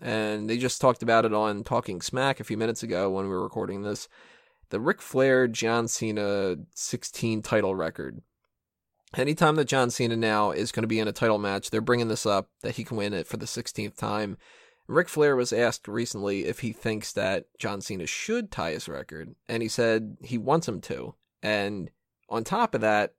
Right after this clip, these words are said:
and this is where, where it gets a little bit suspicious, he wants John Cena to win, uh, the sixteenth title, and then for them to give him a couple months at the Performance Center where he'll train, and then they'll do Ric Flair versus John Cena.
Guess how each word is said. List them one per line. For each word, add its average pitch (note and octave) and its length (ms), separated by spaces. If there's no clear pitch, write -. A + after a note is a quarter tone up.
and A#2 80
this B2+ 180
is B2 60
where, A#2+ 240
where A2 240
it A2 60
gets - 160
a A#2 60
little G#2 160
bit G2 360
suspicious, - 640
he - 180
wants E3+ 280
John D#3 240
Cena A3 240
to F3+ 60
win, F3+ 460
uh, A#2 400
the A2 160
sixteenth F3 520
title, G2 440
and A#2+ 260
then B2 520
for - 220
them B2+ 180
to A#2+ 80
give B2 220
him D3+ 160
a - 40
couple E3+ 320
months A2 520
at A#2 120
the A2+ 80
Performance A2+ 600
Center G2 360
where B2 300
he'll A2 200
train, A#2 640
and A2 160
then A2 120
they'll G#2+ 120
do G2+ 220
Ric G#2+ 200
Flair G#2+ 240
versus E2+ 340
John D2+ 300
Cena. A#1+ 400